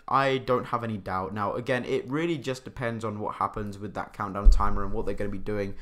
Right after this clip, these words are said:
One, with this utility, um, because they keep alluding to their utility, which is coming out. So their utility, and two, um, and, and two, about their,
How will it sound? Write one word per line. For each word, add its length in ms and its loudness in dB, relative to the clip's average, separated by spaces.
One, 220 2
with 140 -2
this 200 -4
utility, 640 -6
um, 320 2
because 200 -6
they 80 -6
keep 200 -10
alluding 360 0
to 80 -12
their 380 0
utility, 500 -8
which 180 -8
is 60 -12
coming 300 -8
out. 240 -6
So 160 -4
their 80 2
utility, 800 -2
and 240 -4
two, 460 -2
um, 420 2
and, 160 -6
and 220 -6
two, 340 0
about 520 0
their, 420 -2